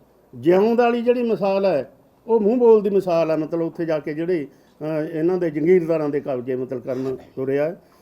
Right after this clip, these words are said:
ਇਹ ਮੁੱਖ ਮੰਗਾਂ ਦੇ ਵਿੱਚ ਹੈ। ਮੰਗਾਂ ਦਾ ਜਿਹੜਾ ਮੰਗ ਚਾਰਟ ਹੈ, ਅਸੀਂ ਉਹ ਅੱਜ ਕਮੇਟੀ ਬਣਾਈ ਆ ਪੰਜ ਮੈਂਬਰੀ,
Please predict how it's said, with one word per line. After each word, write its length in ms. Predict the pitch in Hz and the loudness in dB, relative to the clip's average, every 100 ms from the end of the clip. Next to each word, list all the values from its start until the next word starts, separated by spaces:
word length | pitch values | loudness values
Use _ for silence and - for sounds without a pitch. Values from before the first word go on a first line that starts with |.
| - _ - | -20 _ 6
ਇਹ 160 | 226 | 6
ਮੁੱਖ 320 | 233 170 170 214 | 8 6 2 2
ਮੰਗਾਂ 300 | 220 226 226 | 2 4 4
ਦੇ 120 | 233 | 2
ਵਿੱਚ 220 | 220 226 | 2 0
ਹੈ। 220 | 226 240 - _ _ | -2 -2 -8 _ _
ਮੰਗਾਂ 440 | 147 180 196 240 240 | 0 2 4 2 2
ਦਾ 160 | 240 | 2
ਜਿਹੜਾ 200 | 240 254 | 2 2
ਮੰਗ 240 | 233 214 226 | 2 0 0
ਚਾਰਟ 400 | 233 208 170 156 | 0 0 0 -4
ਹੈ, 200 | 110 - _ _ _ 185 | -6 -8 _ _ _ -4
ਅਸੀਂ 220 | 190 240 | -2 0
ਉਹ 180 | 233 226 | 2 2
ਅੱਜ 140 | 208 | 2
ਕਮੇਟੀ 380 | 214 208 208 233 | 0 0 0 -2
ਬਣਾਈ 340 | 208 180 170 | -2 0 2
ਆ 80 | 196 | 0
ਪੰਜ 240 | 196 180 185 | -2 -2 0
ਮੈਂਬਰੀ, 480 | 185 190 196 220 | 0 0 -4 -6